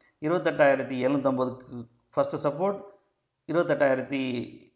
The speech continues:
இரநூத்தி ஐம்பது செகண்ட் சப்போர்ட், தேர்ட் சப்போர்ட் வந்து இருபத்தி ஏழாயிரத்தி தொள்ளாயிரத்தி பதினாறு. ஃபஸ்ட் சப்போர்ட் இருபத்தெட்டாயிரத்தி எழுநூத்தி ஐம்பது, ஒரு இரநூத்தம்பது பாயிண்ட்டு. அதுக்கப்புறம் ஒரு,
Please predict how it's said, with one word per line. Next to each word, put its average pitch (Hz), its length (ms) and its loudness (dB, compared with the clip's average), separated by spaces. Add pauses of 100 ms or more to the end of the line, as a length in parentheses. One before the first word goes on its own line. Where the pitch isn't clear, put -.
இரநூத்தி 143 520 0
ஐம்பது 123 520 0
செகண்ட் 147 200 -2
சப்போர்ட், 180 500 -6 (520)
தேர்ட் 180 260 2
சப்போர்ட் 143 400 -2
வந்து 156 440 -4
இருபத்தி 156 460 -2
ஏழாயிரத்தி 123 400 0
தொள்ளாயிரத்தி 123 300 -2
பதினாறு. 113 400 -6 (400)
ஃபஸ்ட் 185 240 -2
சப்போர்ட் 190 260 0
இருபத்தெட்டாயிரத்தி 156 600 2
எழுநூத்தி 127 280 -2
ஐம்பது, 120 640 -4 (320)
ஒரு 131 200 -2
இரநூத்தம்பது 120 500 0
பாயிண்ட்டு. 123 440 -4 (200)
அதுக்கப்புறம் 147 460 -2
ஒரு, 131 200 -2